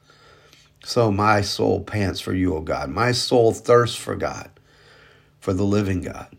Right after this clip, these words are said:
One of my favorite verses. "Whom have I in heaven but you? And there is nothing on earth that I desire besides you. My flesh and my heart may fail, but God is the strength of my heart and my portion forever.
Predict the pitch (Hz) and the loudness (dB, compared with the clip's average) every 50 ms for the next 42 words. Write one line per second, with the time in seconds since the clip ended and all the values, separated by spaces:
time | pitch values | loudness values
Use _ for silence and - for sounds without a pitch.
0 | _ _ _ _ _ _ _ _ _ - - 98 101 101 95 90 90 - 123 110 | _ _ _ _ _ _ _ _ _ -6 -2 0 2 2 2 2 2 4 4 4
1 | 107 98 82 78 - 71 73 90 90 - - - - - 127 127 131 135 139 135 | 4 2 0 -4 -4 -6 -6 -6 -6 -8 -10 -10 -4 0 2 4 4 6 6 8
2 | 131 135 131 131 127 117 107 120 127 120 120 117 104 101 104 101 - 101 104 98 | 8 8 8 8 6 4 4 2 2 2 2 -2 -2 -2 -4 -4 -4 -6 -6 -6
3 | 87 - _ _ _ _ _ _ _ _ - - - - - - _ _ - - | -8 -10 _ _ _ _ _ _ _ _ -20 -20 -20 -20 -20 -20 _ _ -8 -2
4 | 95 107 113 113 117 113 113 113 123 135 135 131 139 131 123 120 110 107 123 123 | 4 6 6 8 6 6 4 6 6 6 6 6 2 2 2 2 4 4 4 4
5 | 120 - 110 107 107 107 107 104 104 95 113 117 117 120 117 107 95 92 90 - | 4 2 2 2 4 4 2 0 0 2 4 6 6 8 6 6 4 -2 -4 -2
6 | - 113 113 110 110 107 95 90 95 95 92 90 90 - - - - - - _ | 0 2 2 4 2 2 0 -4 -4 -2 -2 -2 -4 -6 -16 -20 -20 -20 -20 _
7 | - - 101 101 101 - - - 139 143 147 151 151 139 - 131 120 104 101 92 | -2 2 2 2 2 0 0 4 6 8 8 8 6 4 0 -2 0 0 -2 -2
8 | 92 - - 131 131 135 131 - - 104 101 98 - - 117 113 110 101 98 98 | -2 0 4 6 6 6 4 2 -2 -4 -4 -4 -4 -2 0 2 2 2 0 -4
9 | - - 107 104 110 113 107 98 92 90 87 - - - 120 131 131 135 131 - | -4 0 2 4 4 4 2 0 -4 -6 -8 -8 -6 -4 -2 0 0 0 -2 -4
10 | 120 113 110 110 101 87 - 98 92 - - - - _ _ _ - - _ _ | -6 -4 -4 -4 -4 -2 -2 0 0 -2 -2 -6 -14 _ _ _ -20 -20 _ _
11 | - - _ _ _ _ - - 104 98 98 95 95 92 - - 131 127 127 123 | -20 -20 _ _ _ _ -8 -4 -2 0 0 0 0 -2 0 2 2 4 4 2
12 | - - 110 113 107 101 - - 98 95 - 95 101 80 73 80 90 92 | 0 -2 -2 -2 -2 -4 -6 -6 -6 -4 -2 -2 -2 -2 -4 -10 -12 -14